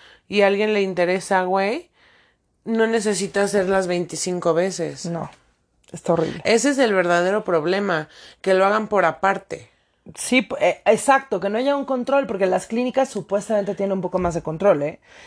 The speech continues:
Speaker 2: Pero bueno, quién
Speaker 1: Y
Speaker 2: sabe, por
Speaker 1: también
Speaker 2: ejemplo
Speaker 1: decirles a los niños desde un principio, güey,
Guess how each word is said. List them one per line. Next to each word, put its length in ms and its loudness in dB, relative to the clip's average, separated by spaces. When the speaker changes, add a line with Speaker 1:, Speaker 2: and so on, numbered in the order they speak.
Speaker 2:
Pero 180 4
bueno, 240 2
quién 140 0
Speaker 1:
Y 60 0
Speaker 2:
sabe, 140 4
por 80 4
Speaker 1:
también 160 0
Speaker 2:
ejemplo 180 2
Speaker 1:
decirles 460 0
a 80 2
los 220 0
niños 360 -4
desde 240 -2
un 140 -4
principio, 680 -4
güey, 280 0